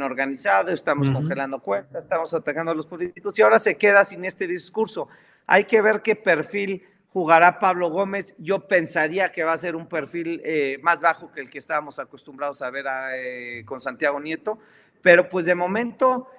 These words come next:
Speaker 1: eso, y vemos a un Ricardo Monreal que por primera ocasión se logra colar en el podium, es el tercero con mejor cobertura mediática,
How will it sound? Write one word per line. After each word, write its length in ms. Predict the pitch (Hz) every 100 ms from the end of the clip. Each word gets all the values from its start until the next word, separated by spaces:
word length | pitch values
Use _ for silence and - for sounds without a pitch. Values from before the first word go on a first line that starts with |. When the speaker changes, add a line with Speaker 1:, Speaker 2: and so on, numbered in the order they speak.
| _
Speaker 1:
eso, 520 | - 277 - 208 151 -
y 220 | 220 247
vemos 420 | 240 262 294 269
a 160 | 233 208
un 220 | 247 247
Ricardo 500 | 240 220 240 240 247
Monreal 500 | 220 202 196 226 233
que 120 | 226
por 240 | - 196 -
primera 500 | 196 208 233 247 277
ocasión 440 | 240 196 214 226
se 160 | 226 190
logra 340 | 208 214 247
colar 360 | 185 170 185 208
en 140 | 190
el 100 | 147
podium, 420 | - 180 185 208
es 100 | 190
el 120 | 196
tercero 400 | 160 156 196 185
con 180 | - 156
mejor 280 | 139 175 160
cobertura 540 | 185 156 127 170 170
mediática, 720 | 160 131 147 147 - 156 185